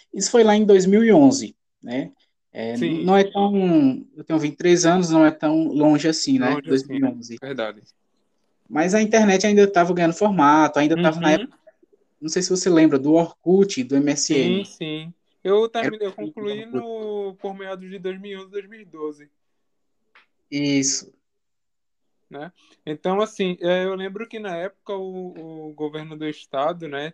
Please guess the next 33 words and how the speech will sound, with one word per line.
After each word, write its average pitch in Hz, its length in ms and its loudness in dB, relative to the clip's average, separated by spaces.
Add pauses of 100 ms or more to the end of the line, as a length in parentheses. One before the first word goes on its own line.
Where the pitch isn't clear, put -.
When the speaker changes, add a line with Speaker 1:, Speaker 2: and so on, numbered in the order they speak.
Speaker 2:
tinha 156 460 -12
as 156 160 -6
Olimpíadas. 151 720 -8
Não 143 100 -18
sei 156 200 -16
se - 100 -20
tu 151 100 -16
lembra 143 440 -12
de, 135 520 -12
de 139 140 -12
informática, 135 640 -8
não 123 100 -20
sei 135 180 -8
se - 200 -20
tu, 139 280 -12 (720)
tu 135 180 -6
tem 135 420 -10
algo 131 320 -8
em 139 100 -12
mente 127 500 -14
a 135 80 -14
respeito 139 520 -10
disso. 123 320 -10
Então, 139 240 -10
foi 175 200 -4
aí 175 120 -4
que 214 120 -16
começou 220 440 -6
a 208 60 -4
ter 220 300 -6
um 247 80 -8
certo 240 640 -8
incentivo, 220 1040 -14